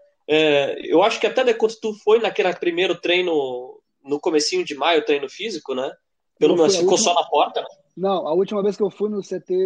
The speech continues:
Speaker 2: do Parque Gigante foi a coletiva em que o Rodrigo Caetano, o médico Luiz Crescente e o Alessandro Barcelos, é, o vice de futebol, o Alessandro Barcelos,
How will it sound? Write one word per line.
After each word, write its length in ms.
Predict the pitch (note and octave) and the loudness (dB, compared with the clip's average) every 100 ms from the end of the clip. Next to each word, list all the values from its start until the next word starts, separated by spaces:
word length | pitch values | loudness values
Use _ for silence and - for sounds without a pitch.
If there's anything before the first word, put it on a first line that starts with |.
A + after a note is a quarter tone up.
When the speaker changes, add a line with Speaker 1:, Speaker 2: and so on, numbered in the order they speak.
| F#3+ F3+ F3 D#3+ D#3 | -2 -4 -8 -12 -16
Speaker 2:
do 120 | D#3 | -18
Parque 320 | - F3 F#3+ | -10 -10 -8
Gigante 340 | E3+ E3 F#3+ - | -8 -6 -8 -6
foi 160 | G3+ | -6
a 40 | G3 | -4
coletiva 720 | F#3+ F#3 - G#3 G3+ G#3+ G3+ _ _ _ | -4 -4 -4 -6 -2 -4 -4 _ _ _
em 120 | E3 | -20
que 120 | D#3 E3+ | -10 -6
o 260 | E3+ E3 | -4 -6
Rodrigo 340 | D#3+ D#3+ F#3 F#3 | -6 -4 -4 -2
Caetano, 760 | F#3 - F3+ F#3+ F#3 E3 D3+ | -4 -4 -6 -6 -6 -6 -8
o 40 | D3+ | -8
médico 640 | D#3 E3+ E3+ - F3+ D#3 _ _ _ | -6 -4 -6 -8 -6 -6 _ _ _
Luiz 160 | E3 D#3+ | -12 -8
Crescente 640 | F#3 E3 - F3+ F#3 - | -6 -6 -6 -6 -6 -6
e 60 | F3+ | -4
o 80 | E3+ | -2
Alessandro 340 | E3 - F3+ | -4 -6 -6
Barcelos, 800 | E3+ E3 - E3+ F#3+ G3 - - _ _ _ _ _ D#3+ | -6 -6 -6 -6 -4 -6 -12 -20 _ _ _ _ _ -10
é, 360 | D3+ D3+ D3 | -8 -6 -6
o 80 | D3 | -8
vice 200 | D#3+ D3+ | -8 -10
de 60 | - | -12
futebol, 440 | - D#3 D3+ E3 | -12 -4 -2 -2
o 80 | D3+ | -4
Alessandro 300 | D#3 D#3 D#3 | -10 -10 -6
Barcelos, 520 | D#3 D3+ E3 F#3 - | -6 -4 -4 -4 -8